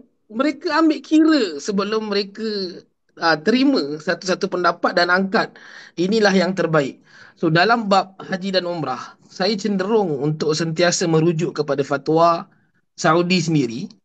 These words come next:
apakah pandangan yang mereka angkat dalam setiap bab, terutamanya manasik, perlakuan-perlakuan yang terlibat dalam haji dan umrah ni lah. So, kalau Q Syafi'i cakap apa, Hanafi cakap apa,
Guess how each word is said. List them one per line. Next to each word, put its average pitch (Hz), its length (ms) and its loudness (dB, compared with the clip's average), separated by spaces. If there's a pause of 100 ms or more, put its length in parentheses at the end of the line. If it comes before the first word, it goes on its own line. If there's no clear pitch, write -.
(100)
apakah 165 720 -2
pandangan 156 560 -2
yang 143 160 -2
mereka 143 320 -2
angkat 143 320 -6
dalam 127 560 -6
setiap 139 500 -2
bab, 143 380 0 (400)
terutamanya 311 840 2
manasik, 165 760 0 (380)
perlakuan-perlakuan 143 1200 0
yang 135 160 -6
terlibat 151 400 0
dalam 127 160 0
haji 135 320 -2
dan 123 60 -4
umrah 127 340 -2
ni 147 100 -2
lah. 131 220 -6 (580)
So, 190 160 2
kalau 185 320 2
Q 233 320 -2
Syafi'i 214 480 -2
cakap 196 420 -2
apa, 208 140 -6 (680)
Hanafi 196 460 -2
cakap 185 320 0
apa, 185 320 -6